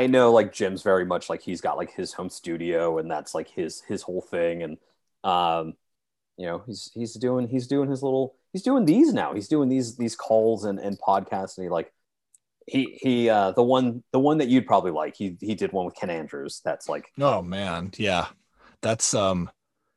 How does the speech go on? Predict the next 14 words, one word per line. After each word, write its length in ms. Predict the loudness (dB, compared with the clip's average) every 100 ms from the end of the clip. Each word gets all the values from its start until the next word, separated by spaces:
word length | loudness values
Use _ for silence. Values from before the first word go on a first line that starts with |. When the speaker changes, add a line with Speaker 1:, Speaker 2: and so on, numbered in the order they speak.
| _
Speaker 2:
yeah, 220 | -2 2 2
I 140 | 0
would 100 | 0
love 260 | -2 -4 -4
that. 240 | -4 -4
I 80 | -4
mean, 220 | -4 -2
Ken 540 | -4 -2 -2 0 -2 -2
is, 420 | -6 -6 -4 -4
yeah, 180 | -2 -4
Failure. 480 | -4 -2 0 0 -4 -12 -6
Good 180 | -4 -2
God, 300 | -2 -2 -4
man. 300 | -6 -8 -10